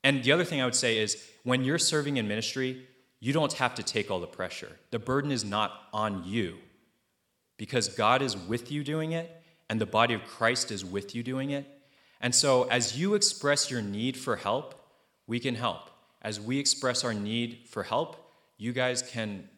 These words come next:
step up and respond to those needs by serving each other.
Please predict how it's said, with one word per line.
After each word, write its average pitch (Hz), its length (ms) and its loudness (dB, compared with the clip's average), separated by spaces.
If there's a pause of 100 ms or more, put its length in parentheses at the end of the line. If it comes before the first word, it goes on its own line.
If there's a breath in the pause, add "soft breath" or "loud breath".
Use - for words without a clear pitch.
step 127 380 -2
up 101 400 -2 (340 soft breath)
and 98 340 -4
respond 117 520 0
to - 220 -2
those 101 260 -2
needs 92 540 -6 (100)
by 98 100 0
serving 110 460 0
each 85 200 -10
other. 85 280 -16